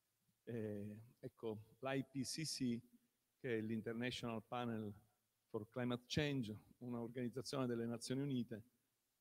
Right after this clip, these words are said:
pochi giorni fa ha pubblicato il sesto rapporto,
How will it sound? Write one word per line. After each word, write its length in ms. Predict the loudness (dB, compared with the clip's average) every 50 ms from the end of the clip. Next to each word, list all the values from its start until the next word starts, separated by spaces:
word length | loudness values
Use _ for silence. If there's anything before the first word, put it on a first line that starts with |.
| _ _ _ _ _
pochi 260 | 2 2 2 2 -4
giorni 340 | -2 0 0 0 0 -2 -4
fa 240 | -2 -2 -2 -2 -2 -4 -6 -12 -18 -20 _ _ _ _ _ _ _ _ _ _ _ _ _ _ _ -20 _ _ _ _
ha 60 | -20
pubblicato 600 | -10 -8 -6 -4 -4 -2 -2 -2 -2 -2 -2 -4
il 80 | -4 -4
sesto 340 | -2 -4 -4 -4 -2 -2 -2
rapporto, 760 | -2 -2 -4 -2 0 0 0 0 -2 -6 -6 -6 -6 -6